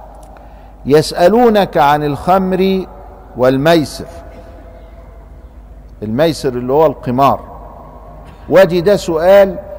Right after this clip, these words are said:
من يمكن تلتاشر سؤال الصحابة سألت فيها سيدنا رسول الله. كانوش يحبوا الأسئلة، الأسئلة الكتيرة. كل ما تسأل كل ما يشدد عليك. وليه؟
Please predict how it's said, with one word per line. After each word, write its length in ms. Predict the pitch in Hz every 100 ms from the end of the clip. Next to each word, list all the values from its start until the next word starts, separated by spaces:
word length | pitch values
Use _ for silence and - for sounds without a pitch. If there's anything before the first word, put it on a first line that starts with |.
| - - - - - - - - -
من 220 | 143 160
يمكن 480 | 185 196 - 160 143
تلتاشر 640 | 151 147 - 190 180 160
سؤال 520 | 127 - 143 170 185
الصحابة 540 | 170 - 151 131 180 165
سألت 400 | - 175 160 147
فيها 320 | - 180 156
سيدنا 520 | 143 143 170 151 151
رسول 360 | 143 135 160 151
الله. 460 | 139 143 139 117 - - - - - -
كانوش 320 | 156 190 143
يحبوا 360 | 160 170 180 170
الأسئلة، 540 | 156 143 165 190 127 - - - - - - - - - - - - -
الأسئلة 500 | 131 143 - 202 175
الكتيرة. 640 | - 156 202 214 190 131 - - - -
كل 400 | 208 233 214 202
ما 240 | 190 185
تسأل 600 | 175 233 208 185 214 214 -
كل 280 | 208 208
ما 180 | 190 185
يشدد 640 | 185 175 - 220 170 175
عليك. 380 | 160 170 214 208
وليه؟ 720 | 180 175 180 220 240 226 160